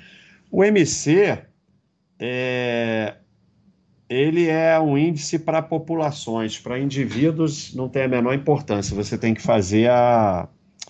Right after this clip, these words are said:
Pô, agora esqueci o nome, o que mede o teu percentual de gordura, biopendância. Pra indivíduos, o M C não serve pra nada. Esquece. Principalmente pra quem tem muito músculo. O que você tem que fazer é biopendância pra ver o teu percentual de gordura.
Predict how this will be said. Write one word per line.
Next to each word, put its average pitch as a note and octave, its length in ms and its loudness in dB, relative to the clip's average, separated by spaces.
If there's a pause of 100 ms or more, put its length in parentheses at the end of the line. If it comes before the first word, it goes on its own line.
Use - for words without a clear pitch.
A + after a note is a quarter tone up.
(460)
Pô, - 80 -6
agora A#2+ 200 0
esqueci C3+ 340 -8
o B2+ 80 -2
nome, G#2+ 320 -2
o F#2+ 60 -6
que B2 120 -6
mede A2+ 380 0
o - 20 -14
teu A#2+ 140 -6
percentual A2 640 -4
de G#2+ 100 -4
gordura, G2 540 -2
biopendância. G2 960 -2 (880)
Pra E3+ 200 2
indivíduos, F3 600 2
o E3+ 40 -2
M E3 260 -4
C C#3+ 240 -6
não D#3 100 -4
serve D3 300 -8
pra D3 140 -4
nada. F2+ 440 -8 (540)
Esquece. - 720 -4 (120)
Principalmente D#3+ 460 -2
pra F#3 180 -6
quem D#3 560 -4 (240)
tem C3+ 160 -4
muito C3 320 -2
músculo. G#2+ 580 -4 (720)
O - 80 -6
que - 120 -8
você D3+ 120 2
tem F3 140 2
que E3+ 60 -6
fazer E3 260 2
é F#3 80 2
biopendância F3 920 0
pra E3 180 -4
ver C#3+ 140 -2
o D#3+ 80 -2
teu E3 120 -6
percentual D3 640 -4
de C#3 120 -4
gordura. F#2 680 -4